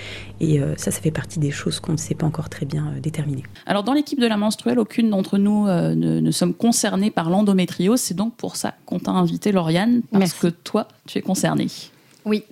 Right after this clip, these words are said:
Speaker 3: Alors, euh, moi, j'ai, je vous ai amené mon dossier médical. Je suis diagnostiquée depuis un an. Donc là, j'ai vingt-huit ans. J'ai été diagnostiquée à vingt-sept ans,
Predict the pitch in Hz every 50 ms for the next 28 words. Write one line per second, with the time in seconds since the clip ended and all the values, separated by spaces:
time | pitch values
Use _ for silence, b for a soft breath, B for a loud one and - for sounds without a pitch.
0 | _ _ _ _ - - - 214 190 190 185 175 165 170 165 165 160 160 160 156
1 | 156 156 151 147 151 156 165 180 170 170 160 156 156 160 165 165 170 185 233 226
2 | 196 196 196 202 196 180 175 165 180 190 - - 208 196 185 180 170 170 165 -
3 | 208 220 214 - - 180 180 170 180 175 165 180 175 - - - - - 165 170
4 | 165 - - - 165 - 180 180 180 175 180 254 B B B B B B B B
5 | B B - 165 156 180 185 180 165 160 156 143 165 165 156 - 185 160 - 196
6 | 214 226 202 185 175 170 160 - 170 160 170 165 160 170 160 - - - - -
7 | 208 214 214 - - - 165 156 143 151 156 156 151 - 151 147 - 165 170 214
8 | -